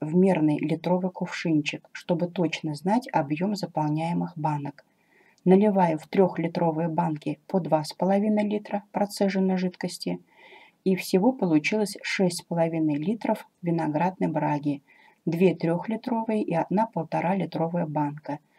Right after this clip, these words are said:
Доверху их не заполняю. Так как содержимое получилось очень кислым, в трехлитровые банки добавляю по три столовые ложки меда,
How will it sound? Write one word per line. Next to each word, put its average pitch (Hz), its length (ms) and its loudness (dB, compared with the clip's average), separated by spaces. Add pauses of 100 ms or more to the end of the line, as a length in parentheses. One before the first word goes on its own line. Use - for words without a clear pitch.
(260)
Доверху 196 520 2
их 156 320 -6
не 170 240 2
заполняю. 147 720 -4 (760)
Так 214 180 8
как 160 180 -2
содержимое 185 640 2
получилось 180 640 0
очень 170 380 0
кислым, 202 580 -2 (260)
в - 100 -20
трехлитровые 175 720 0
банки 208 380 0
добавляю 160 680 0
по - 360 -2 (100)
три 214 200 0
столовые 156 680 -2 (220)
ложки 160 420 -2
меда, 147 380 -2